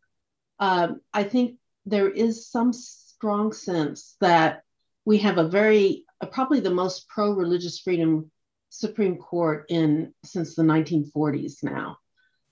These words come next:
Um, but at the same time, we have a culture that has, um, uh,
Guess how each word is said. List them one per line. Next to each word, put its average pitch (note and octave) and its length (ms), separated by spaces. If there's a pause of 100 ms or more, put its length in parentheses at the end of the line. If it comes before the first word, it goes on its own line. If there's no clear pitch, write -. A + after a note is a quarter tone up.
(140)
Um, E3+ 640
but G#3 120
at G3 120
the G3 80
same G#3+ 380
time, F#3 800 (460)
we G3 120
have G3 120
a F3 60
culture G#3 520
that D#3+ 200
has, D#3+ 420 (640)
um, D#3 560 (1300)
uh, D#3+ 240